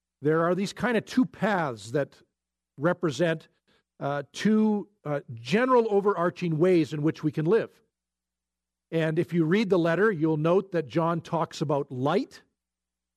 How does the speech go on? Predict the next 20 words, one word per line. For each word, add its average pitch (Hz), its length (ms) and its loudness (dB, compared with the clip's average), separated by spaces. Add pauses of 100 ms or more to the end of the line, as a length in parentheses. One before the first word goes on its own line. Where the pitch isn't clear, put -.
and 135 160 -4
darkness. 196 600 -2 (1000)
He 147 120 -4
talks 175 480 -2
about 165 380 -2
the 156 80 -2
way 151 220 0
of 147 140 -2
truth 269 580 0 (920)
and 131 160 -6
the 143 80 2
way 160 220 2
of 147 140 0
lying. 165 520 -2 (880)
He 143 80 0
talks 185 400 -2
about 165 280 -2
righteousness 190 880 -2 (680)
and 185 180 0
lawlessness. 214 800 -2